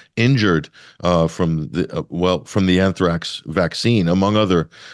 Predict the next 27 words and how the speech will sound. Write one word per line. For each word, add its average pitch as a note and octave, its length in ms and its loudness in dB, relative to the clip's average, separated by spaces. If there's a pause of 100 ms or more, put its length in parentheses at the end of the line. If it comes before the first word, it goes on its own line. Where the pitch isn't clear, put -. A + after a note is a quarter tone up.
(160)
vaccines, E2+ 640 -2
uh, E2+ 220 0
in F2+ 140 0
the E2+ 60 2
military. E2 800 0
And D2+ 320 -2 (300)
a F2+ 80 0
lot F#2 320 2
of F2 120 -2
what E2+ 340 0
people E2+ 380 0
attributed D#2 720 -2
to E2+ 320 0
Gulf F#2 400 0
War D#2+ 200 2
syndrome F2 640 0
over D#2+ 260 -2
the D2 140 -2
years, D2+ 400 -2
that F#2 100 0
was F2+ 120 0
always F#2 240 2
a F2 60 0
very E2 260 0
murky, D#2+ 580 -2 (460)
uh, D#2+ 220 0
diagnosis. E2 960 -2